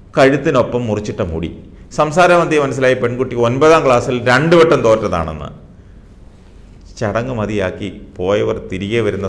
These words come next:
സമയത്ത് കരിങ്കുന്നം എത്തിയപ്പോൾ പിതാവ് ബ്രോക്കറിനോട് ചോദിച്ചു, "ഒമ്പതാം ക്ലാസ്സിൽ രണ്ട് പ്രാവശ്യം തോറ്റതാണോ ഉന്നത വിദ്യാഭ്യാസം?" ഒരു കൂസലുമില്ലാതെ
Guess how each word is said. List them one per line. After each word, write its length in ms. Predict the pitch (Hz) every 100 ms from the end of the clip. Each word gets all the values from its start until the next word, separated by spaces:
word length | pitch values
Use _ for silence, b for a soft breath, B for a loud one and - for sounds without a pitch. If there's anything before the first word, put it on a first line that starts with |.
| 87
സമയത്ത് 360 | 82 87 85 76 - b b b
കരിങ്കുന്നം 460 | 120 139 170 196 202 156
എത്തിയപ്പോൾ 340 | 151 143 139 135
പിതാവ് 300 | 123 139 156
ബ്രോക്കറിനോട് 480 | 120 120 123 151 160 123
ചോദിച്ചു, 320 | 120 117 120 87 - - b b b b - 127
"ഒമ്പതാം 360 | 143 175 190 180
ക്ലാസ്സിൽ 300 | 175 165 170 139
രണ്ട് 220 | 123 151 160
പ്രാവശ്യം 360 | 151 143 143 127
തോറ്റതാണോ 460 | 131 135 123 117 120 107
ഉന്നത 260 | 110 117 101
വിദ്യാഭ്യാസം?" 640 | 92 107 104 101 87 92 73 - - - b b b - 78
ഒരു 120 | 95 -
കൂസലുമില്ലാതെ 640 | 110 113 131 123 107 110